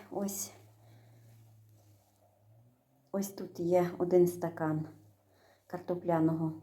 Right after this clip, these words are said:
пюре, одне яйце і один стакан муки. Ну і, звичайно, солі. І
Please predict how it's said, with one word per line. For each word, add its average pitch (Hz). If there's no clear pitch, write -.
пюре, 311
одне 180
яйце 175
і 285
один 247
стакан 190
муки. 160
Ну 320
і, -
звичайно, 208
солі. 147
І 320